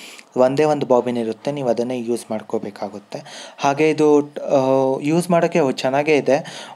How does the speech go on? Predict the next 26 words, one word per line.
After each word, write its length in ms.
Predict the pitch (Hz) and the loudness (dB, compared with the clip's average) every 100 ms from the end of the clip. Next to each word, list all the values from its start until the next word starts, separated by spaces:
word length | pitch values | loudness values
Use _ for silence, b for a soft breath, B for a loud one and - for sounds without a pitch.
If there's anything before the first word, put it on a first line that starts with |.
| - | -4
but 360 | 139 139 135 | -2 0 -2
ನಾನು 240 | 131 135 131 | 0 0 2
ಒಂದೇ 260 | 127 139 | 0 0
ಶಟ್-, 240 | 143 135 127 | -2 0 0
ಒಂದೇ 300 | 120 127 147 | 0 0 0
ಸಲ 180 | 143 | 0
ಯೂಸ್ 280 | 123 120 110 | 2 2 0
ಮಾಡಿದ್ದು, 300 | 117 113 110 | -2 -2 -2
ನಾನು 200 | 123 117 | -4 -4
ಇನ್ನು 500 | 113 117 120 120 117 - | -6 -8 -10 -10 -12 -4
ಬೇರೆ 320 | 127 120 117 117 | -2 0 0 0
ನಾನು 160 | 113 | -4
ಬಾಬಿನ್ 320 | 107 117 117 | 2 2 2
ಶಟಲ್ 240 | 131 123 117 | -2 -4 -4
ನಾನು 180 | 110 107 | -4 -6
ಅಷ್ಟು 260 | - - | -8 -10
ಮಾಡಲ್ಲ. 260 | 101 95 101 127 B B B B | -10 -10 -12 -14 B B B B
ಇದು 140 | 160 175 | 0 2
ಬಂದ್ಬಿಟ್ಟು 360 | 175 165 170 | 0 0 -2
ಟ್ಯಾಕ್ಸಿ 380 | 165 131 123 160 | 2 2 2 0
ಶಟಲ್ 340 | 147 131 117 | 0 0 2
ಅಂತ, 200 | 113 110 | 0 2
ಇದು 220 | 135 131 143 | 0 2 0
ಕೂಡ 160 | 147 | 0
ಕ್ಯಾಲಿಫೋರ್ನಿಯಾದಿಂದ 800 | 139 135 117 - 123 120 113 113 | 2 0 -2 -4 -6 -6 -6 -6
ತರಿಸಿದ್ದು. 640 | 113 110 - - - 131 | -6 -8 -14 -20 -10 -8